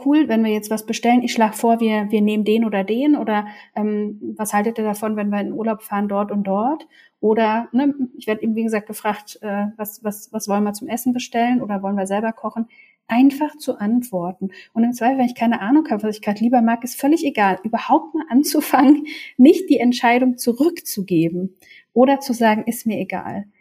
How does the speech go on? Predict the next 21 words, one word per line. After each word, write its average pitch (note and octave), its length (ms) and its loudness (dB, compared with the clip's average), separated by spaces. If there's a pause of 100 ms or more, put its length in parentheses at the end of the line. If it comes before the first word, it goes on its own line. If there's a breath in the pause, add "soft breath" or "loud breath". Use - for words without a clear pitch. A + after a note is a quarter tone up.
(320)
Das C4 200 2
finde C4+ 300 2
ich, B3+ 200 -6 (220)
das A#3+ 140 0
ist B3 140 -4
viel D4+ 300 6
weniger C4+ 420 6
gefährlich. A3+ 540 2
Und A#3 80 2
wenn A#3 120 6
du A3+ 80 6
jetzt A3 160 2
also G#3+ 160 -2
sagst, G#3+ 280 -2
"Wie - 60 -6
kann A3 140 0
man A3+ 160 6
niedrig D4 400 6
dosiert A#3+ 440 4
<laughs> - 40 -12
einsteigen?", C4+ 720 2